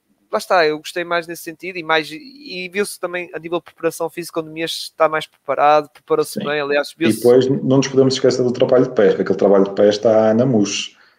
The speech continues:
Speaker 1: Sim, tá, tá a melhorar, é isso que eu queria dizer, o trabalho ofensivo, lançamentos, o trabalho de pés, o tal, como o americano diz, o footwork,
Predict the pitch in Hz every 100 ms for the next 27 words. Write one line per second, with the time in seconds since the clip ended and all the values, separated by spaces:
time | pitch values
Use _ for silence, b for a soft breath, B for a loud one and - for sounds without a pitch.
0 | b - 226 202 196 208 190 185 180 208
1 | 208 214 - 185 165 - 170 151 170 135
2 | 135 151 156 156 143 139 160 147 139 143
3 | 160 - - 147 143 - 160 151 127 123
4 | 120 - 127 127 _ 127 - 143 139 139
5 | 139 135 131 - - 143 151